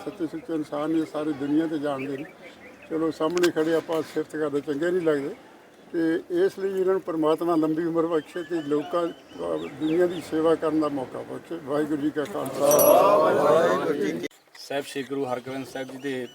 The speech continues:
Speaker 2: ਚਰਨ ਛੋਹ ਪ੍ਰਾਪਤ ਧਰਤੀ ਸੁਖਚੈਨ ਆਨੰਦ ਸਾਹਿਬ, ਹੁਣੇ ਹੀ ਪ੍ਰਧਾਨ ਜੀ ਆਏ ਨੇ, ਸਰਦਾਰ ਹਰਜਿੰਦਰ ਸਿੰਘ ਧਾਮੀ ਸਾਹਿਬ,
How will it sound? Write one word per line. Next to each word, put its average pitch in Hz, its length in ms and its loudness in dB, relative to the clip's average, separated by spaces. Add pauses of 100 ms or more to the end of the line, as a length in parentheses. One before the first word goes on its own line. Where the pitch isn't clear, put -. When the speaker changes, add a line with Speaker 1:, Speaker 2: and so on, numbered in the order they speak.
(480)
Speaker 2:
ਚਰਨ 131 240 -6
ਛੋਹ 147 200 -8
ਪ੍ਰਾਪਤ 127 380 -8
ਧਰਤੀ 127 320 -8
ਸੁਖਚੈਨ 120 440 -10
ਆਨੰਦ 127 180 -6
ਸਾਹਿਬ, 127 320 -4 (680)
ਹੁਣੇ 123 200 -8
ਹੀ 135 220 -4
ਪ੍ਰਧਾਨ 123 600 -8
ਜੀ 127 120 -8
ਆਏ 120 180 2
ਨੇ, 131 260 -4 (600)
ਸਰਦਾਰ 127 400 -2
ਹਰਜਿੰਦਰ 120 360 -8
ਸਿੰਘ 135 220 -8
ਧਾਮੀ 120 240 -6
ਸਾਹਿਬ, 135 300 -6